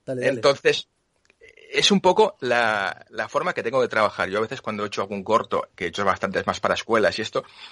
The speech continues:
Speaker 2: pues siempre digo, "Va, vamos a hacer el póster". Y luego el póster ya te sugiere los personajes y el final y el principio y todo.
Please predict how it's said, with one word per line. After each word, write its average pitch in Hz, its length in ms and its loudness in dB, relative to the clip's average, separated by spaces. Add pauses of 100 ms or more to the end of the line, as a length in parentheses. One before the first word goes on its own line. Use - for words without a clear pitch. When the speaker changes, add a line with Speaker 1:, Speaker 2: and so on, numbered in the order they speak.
(260)
Speaker 2:
pues 113 140 0
siempre 151 340 4
digo, 117 200 2
"Va, 120 100 8
vamos 160 240 4
a - 20 -8
hacer 147 160 0
el 113 80 -2
póster". 90 380 -4
Y - 20 -6
luego 135 160 4
el - 60 4
póster 143 260 0
ya 131 140 0
te 120 80 -2
sugiere 123 400 0
los 127 140 -2
personajes 101 600 -4
y 113 100 -2
el 101 80 0
final 101 300 0
y 151 40 0
el 151 60 -2
principio 104 520 -4
y 110 60 0
todo. 62 280 -2